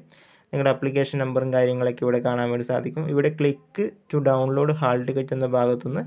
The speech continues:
ക്ലിക്ക് ചെയ്യുക. അതിനുശേഷം ഡൗൺലോഡ് ഒന്ന് കൊടുക്കാം. ഇപ്പം നമുക്കൊരു, ഏഹ്, ബ്ലാങ്ക് ഫയലായിരുന്നു ഇത്രയും സമയം നമുക്ക് ഡൗൺലോഡായിട്ട് ലഭിച്ചിരുന്നത്. ഏഹ്, എന്താണെന്ന് വെച്ചാൽ ഇതിൻ്റെ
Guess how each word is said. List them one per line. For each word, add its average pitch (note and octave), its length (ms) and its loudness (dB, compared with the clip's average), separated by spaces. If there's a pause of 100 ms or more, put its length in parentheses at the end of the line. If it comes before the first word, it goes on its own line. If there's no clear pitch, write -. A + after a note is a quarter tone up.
(160)
ക്ലിക്ക് B2 300 -4
ചെയ്യുക. B2 280 0
അതിനുശേഷം C#3 420 -4
ഡൗൺലോഡ് C3+ 460 4
ഒന്ന് C3 160 0
കൊടുക്കാം. D#3 360 0 (1080)
ഇപ്പം D#3 220 4
നമുക്കൊരു, F3+ 460 2 (600)
ഏഹ്, C#3+ 340 2
ബ്ലാങ്ക് C#3 380 2
ഫയലായിരുന്നു C#3 720 4
ഇത്രയും C3 360 -2
സമയം C3 340 -2
നമുക്ക് B2 280 -6
ഡൗൺലോഡായിട്ട് B2 600 0
ലഭിച്ചിരുന്നത്. A#2+ 720 -2 (1400)
ഏഹ്, C3+ 260 6
എന്താണെന്ന് D3 360 4
വെച്ചാൽ D#3+ 340 4 (380)
ഇതിൻ്റെ D3 460 4